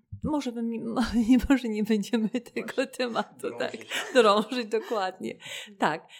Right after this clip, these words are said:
Speaker 1: tak, ale, e, e, tak ogólnie, tak ogólnie to ważne jest, żeby zmienić właśnie też i właśnie te nawyki żywieniowe. Tak ogólnie, tak ogólnie jeść więcej warzyw, wie-, troszkę mniej owoców,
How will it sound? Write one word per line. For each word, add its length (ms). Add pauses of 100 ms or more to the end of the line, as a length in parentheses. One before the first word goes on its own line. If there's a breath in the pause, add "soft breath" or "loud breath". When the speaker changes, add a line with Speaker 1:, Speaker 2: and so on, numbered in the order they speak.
Speaker 1:
tak, 220 (140 loud breath)
ale, 500
e, 220 (260 loud breath)
e, 200
tak 320
ogólnie, 520
tak 300
ogólnie 640
to 140
ważne 540
jest, 320
żeby 520 (240 loud breath)
zmienić 480
właśnie 560
też 240
i 120
właśnie 260
te 160
nawyki 360
żywieniowe. 500
Tak 260
ogólnie, 680
tak 280
ogólnie 720 (520 loud breath)
jeść 340
więcej 400
warzyw, 640 (720 loud breath)
wie-, 320
troszkę 720
mniej 480
owoców, 720